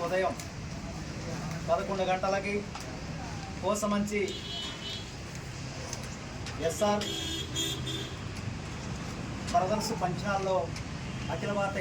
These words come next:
యాదవ మహాసభ ఆధ్వర్యంలో కుర్మ యాదవుల సమస్యల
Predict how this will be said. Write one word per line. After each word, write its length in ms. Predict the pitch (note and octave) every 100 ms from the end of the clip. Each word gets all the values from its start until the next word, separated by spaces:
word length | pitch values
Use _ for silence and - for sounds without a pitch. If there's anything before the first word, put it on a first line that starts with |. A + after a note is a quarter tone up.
| F3+
యాదవ 240 | F#3 G3 F#3+
మహాసభ 300 | F3+ F#3 F#3 F3
ఆధ్వర్యంలో 500 | F#3 F#3+ F#3+ F#3+ G3+ - - - - - - - - - - - - E3
కుర్మ 200 | F3+ G#3 G#3+
యాదవుల 360 | G#3 G3+ G3 F#3+ F#3+
సమస్యల 340 | F3 F#3+ F#3+